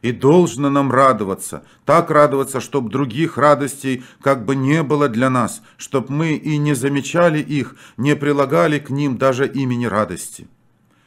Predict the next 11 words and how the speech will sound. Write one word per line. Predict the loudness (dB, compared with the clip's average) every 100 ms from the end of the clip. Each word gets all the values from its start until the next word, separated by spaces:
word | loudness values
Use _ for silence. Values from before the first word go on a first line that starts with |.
| _
Изгнанник, | -8 -6 -2 0 0 -2 -8 _
когда | -10 -4 -2 -2
по | 0 0 2
благоволению | 0 0 2 2 2 0 2 2 2 0 -2 -2
царя | -2 0 2 0 -6 -8
возвещают | -6 -4 -6 0 2 2 -2
ему | -2 0
о |
возвращении | 0 -2 -4 -4 -4 -2 -2
в | -2
Отечество, | -2 -4 -4 -8 -6 -8